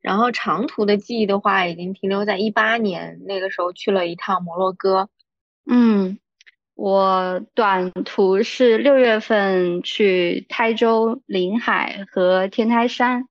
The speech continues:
Speaker 2: 然后长途，呃，我也是疫情前是去了澳大利亚。啊，看来我们三个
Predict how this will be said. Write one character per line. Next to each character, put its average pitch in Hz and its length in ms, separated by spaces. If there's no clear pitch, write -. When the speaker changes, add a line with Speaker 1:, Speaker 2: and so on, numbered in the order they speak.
Speaker 2:
然 190 140
后 240 120
长 233 340
途， 254 440
呃， 196 180
我 202 120
也 392 160
是 240 180
疫 233 140
情 190 260
前 175 380
是 202 420
去 - 200
了 208 60
澳 226 140
大 220 120
利 277 120
亚。 - 240
啊， - 160
看 - 160
来 196 120
我 185 120
们 175 380
三 220 360
个 185 460